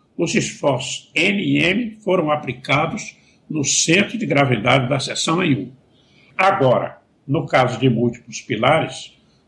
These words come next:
os esforços N e M são aplicados, de cada pilar, eles são aplicados no centro de gravidade das respectivas seções desses pilares. Então, cada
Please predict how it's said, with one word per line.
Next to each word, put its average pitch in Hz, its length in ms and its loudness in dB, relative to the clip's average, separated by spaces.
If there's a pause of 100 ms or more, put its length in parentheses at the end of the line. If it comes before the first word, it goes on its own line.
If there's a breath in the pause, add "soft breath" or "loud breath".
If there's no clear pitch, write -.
os 143 180 2
esforços - 760 -2
N 185 260 2
e 139 380 0
M 139 180 0
são 165 240 0
aplicados, 127 880 -2 (400)
de 131 140 2
cada 165 240 2
pilar, 104 480 -4
eles 135 200 -4
são 165 120 -4
aplicados 139 480 -2
no 139 60 -8
centro 175 340 -2
de 139 40 -4
gravidade 139 640 2 (320 soft breath)
das 165 280 0
respectivas 185 760 0
seções - 720 -4 (280)
desses 170 380 0
pilares. - 680 -4 (580)
Então, 143 420 -4 (580)
cada 143 500 -2